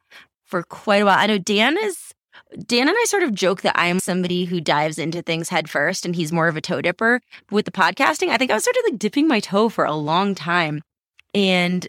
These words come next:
I got the idea probably sometime around twenty nineteen that my massage therapist, who I'd known for a long time, he was like, "You should have a podcast. You'd be funny. You'd be good." And he was like, "I have all the equipment. I'm not using it. If you wanna borrow it, if you wanna give it a try."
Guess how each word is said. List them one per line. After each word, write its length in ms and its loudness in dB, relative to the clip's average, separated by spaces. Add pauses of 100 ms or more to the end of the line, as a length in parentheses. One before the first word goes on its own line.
(240)
I 160 2
got 280 0
the 260 -2 (160)
idea 880 0 (240)
probably 220 0
sometime 260 0
around 280 2
twenty 880 -2
nineteen 460 -4 (840)
that 120 -2
my 120 2
massage 460 0
therapist, 580 0
who 420 -2 (100)
I'd 140 -2
known 180 -2
for 120 0
a 60 4
long 220 -2
time, 340 -2
he 240 -4
was 200 -2
like, 320 -2 (200)
"You 80 -6
should 140 2
have 100 2
a 40 -6
podcast. 500 -4
You'd 80 -2
be 100 0
funny. 220 -2
You'd 140 2
be 100 -2
good." 140 0
And 120 0
he 120 2
was 100 -2
like, 120 -4
"I 100 2
have 180 2
all 80 2
the 120 0
equipment. 360 -2
I'm 80 0
not 160 0
using 240 -6
it. 60 -6
If 120 -10
you 60 -4
wanna 140 2
borrow 280 2
it, 80 -2
if 120 -6
you 60 0
wanna 120 0
give 160 -4
it 60 -4
a 40 -6
try." 300 -4